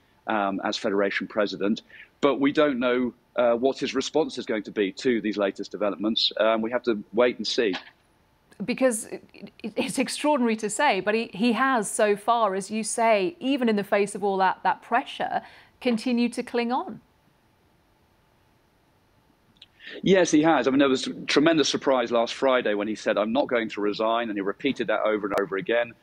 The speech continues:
Speaker 1: Um, going into that meeting, it had been widely reported that he was going to resign. Um, that was w-, what everyone was expecting.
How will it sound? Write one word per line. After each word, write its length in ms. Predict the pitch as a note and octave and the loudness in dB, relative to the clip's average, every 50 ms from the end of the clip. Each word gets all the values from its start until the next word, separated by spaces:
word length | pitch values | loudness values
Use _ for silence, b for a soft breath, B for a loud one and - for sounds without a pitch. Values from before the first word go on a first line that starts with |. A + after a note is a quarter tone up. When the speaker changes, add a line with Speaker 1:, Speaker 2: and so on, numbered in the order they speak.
| b b b b b _ | b b b b b _
Speaker 1:
Um, 380 | - A#2 A2+ A2+ A2+ A2 G#2+ - - _ _ _ _ - - _ _ _ - - - | 0 0 0 0 0 -2 -4 -6 -10 _ _ _ _ -20 -20 _ _ _ -18 -2 2
going 220 | C3+ C3 A#2+ A#2 | 2 4 4 2
into 180 | C#3 D#3+ - C3+ | 0 0 2 2
that 180 | C3+ C#3 - | 2 2 2
meeting, 520 | A#2 A2+ G2+ G2+ - A2 A2+ A#2 A#2+ A#2+ - _ _ - | 0 -4 -6 -4 -4 -4 -2 -2 -2 -4 -6 _ _ -6
it 60 | A#2+ | -4
had 100 | A2+ G#2+ | -2 0
been 160 | B2+ A#2+ G#2+ | 0 0 2
widely 320 | A2 C3 C#3 C#3 A2+ A2+ G2+ | 2 2 2 2 0 -4 -6
reported 440 | G#2 G2+ - A2+ A2 G#2+ - A2+ | -6 -6 -2 -2 -2 -2 -4 -6
that 60 | G2 A2 | -6 -6
he 80 | A2+ | -4
was 260 | G#2 A#2 D#3 D#3+ C3 | 0 2 2 2 2
going 240 | - B2+ A2 G#2 G2 F2+ | 0 0 0 0 -2 -4
to 120 | - G2+ | -6 -4
resign. 500 | F2+ F#2 F2+ - G2+ F#2+ F2+ E2+ E2+ E2+ b b b b b b - | -4 -4 -2 -2 -2 -2 -4 -4 -8 -10 b b b b b b -2
Um, 480 | - G#2 G2+ G#2 G2+ G2+ G2+ G#2 G2+ F2 | 0 2 2 2 2 0 -2 -4 -2 0
that 160 | A#2 B2+ B2 | 0 0 2
was 140 | A2+ A2 - | 0 -4 -4
w-, 200 | - G#2 G#2 - | -4 -6 -6 -2
what 160 | - G#2+ G#2 | -2 0 0
everyone 400 | G2+ G#2 G2 G#2+ G2 G2+ G2 G2 | 0 2 0 0 0 0 -2 -2
was 140 | F#2 G2 - | -2 -2 -2
expecting. 640 | G2 - - - - B2 A2+ G2 - - G#2 F2 F2 | -4 -6 -4 -2 0 0 0 0 -4 -8 -8 -8 -8